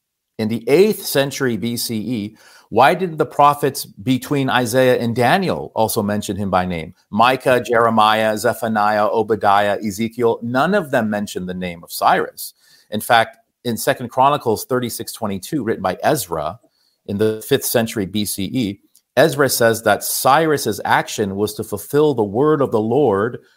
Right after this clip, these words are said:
through Jeremiah, yet Jeremiah never named Cyrus.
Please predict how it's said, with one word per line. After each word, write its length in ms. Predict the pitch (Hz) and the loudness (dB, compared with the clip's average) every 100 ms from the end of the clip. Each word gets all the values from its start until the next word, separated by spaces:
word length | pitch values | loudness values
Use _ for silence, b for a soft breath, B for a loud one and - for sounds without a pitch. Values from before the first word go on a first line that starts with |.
| b | b
through 300 | - 123 113 | -8 -4 -2
Jeremiah, 920 | 90 98 135 135 127 123 170 131 85 92 b b | -2 2 4 4 4 4 4 2 0 -4 b b
yet 220 | 117 113 | 0 2
Jeremiah 580 | 127 123 117 123 127 117 | 2 4 4 4 4 2
never 260 | 113 113 | 0 -2
named 600 | 104 107 123 120 113 107 - | -2 -2 -2 0 -2 -4 -8
Cyrus. 680 | - 107 143 151 - - | -6 -2 0 -2 -6 -12